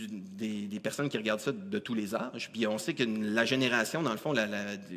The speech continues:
les, les jeunes X, les, euh, les vieux Y sont des bons consommateurs, euh, de Netflix en ce moment. Qui,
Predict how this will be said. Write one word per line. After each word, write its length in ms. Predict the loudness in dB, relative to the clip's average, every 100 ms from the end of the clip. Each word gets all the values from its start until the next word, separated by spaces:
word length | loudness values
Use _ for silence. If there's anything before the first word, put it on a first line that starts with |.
| -4
les, 380 | -2 -2 -6 -4
les 200 | 0 6
jeunes 240 | 6 6 4
X, 260 | 2 2 -4
les, 360 | -2 0 4 4
euh, 300 | 4 2 2
les 120 | 0
vieux 180 | 2 2
Y 460 | 4 4 4 4 2
sont 200 | 0 4
des 120 | 4
bons 180 | 4 2
consommateurs, 680 | 2 2 2 4 6 6 6
euh, 280 | 4 2
de 140 | 2 0
Netflix 540 | 0 -2 -2 -4 -2
en 140 | -2 -2
ce 100 | -2
moment. 220 | -4 -4
Qui, 240 | -4 -6